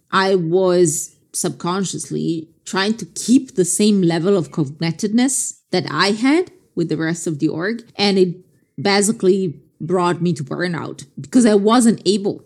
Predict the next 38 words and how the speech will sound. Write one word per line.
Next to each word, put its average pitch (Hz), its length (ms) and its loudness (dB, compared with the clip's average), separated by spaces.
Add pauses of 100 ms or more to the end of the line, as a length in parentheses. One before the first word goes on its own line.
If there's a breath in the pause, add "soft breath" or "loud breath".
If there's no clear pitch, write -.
(120)
like, 180 260 2
I 180 160 -2
had 220 360 -2
to 214 80 -2
build 185 540 4 (140)
up 175 360 -2
all 226 260 2
these 226 260 0
relationships 202 840 0
that 143 380 -8
I, 160 520 0 (200)
that 175 140 0 (260)
they, 208 160 4
there 190 240 2
were 214 200 0
too 208 160 -2
many, 226 400 -2 (200)
too 190 120 -2
many, 240 400 4
too - 160 -12
fast. - 460 -4 (220)
So, 190 300 0 (480)
uh, 90 160 -12
what 196 240 0
I'm 190 120 -2
trying 220 240 2
to - 60 -10
say 208 260 2
here 185 260 0
is 160 160 -2
that 160 420 -4
I 175 160 0
experienced 208 680 0
that 180 280 -4
at 151 200 -4
that 147 220 -6
size. 233 560 -2
So 170 360 0